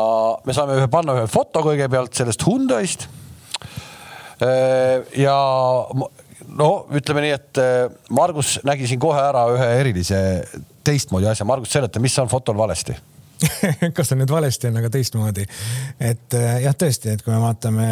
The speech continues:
Speaker 2: Pirelli naastrehve, siis, äh, tegemist on ebasümmeetriliste, äh, ebasümmeetrilise mustriga na-, rehviga, millel on siis ka määratud pöörlemissuund ja selle pöörlemissuuna määrab ära siis, äh, rehvi välisküljel olev,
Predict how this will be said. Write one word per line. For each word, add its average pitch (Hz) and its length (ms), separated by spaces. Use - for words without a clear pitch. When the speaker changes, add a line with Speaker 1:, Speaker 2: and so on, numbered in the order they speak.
Speaker 2:
Pirelli 120 320
naastrehve, 117 640
siis, 107 320
äh, 107 140
tegemist 113 400
on 110 80
ebasümmeetriliste, 104 1120
äh, 95 420
ebasümmeetrilise 117 800
mustriga 104 480
na-, 104 560
rehviga, 190 380
millel 110 320
on 107 120
siis 101 120
ka 123 120
määratud 135 440
pöörlemissuund 120 680
ja 98 80
selle 107 280
pöörlemissuuna 113 760
määrab 127 400
ära 123 160
siis, 107 320
äh, 110 680
rehvi 120 240
välisküljel 113 760
olev, 110 400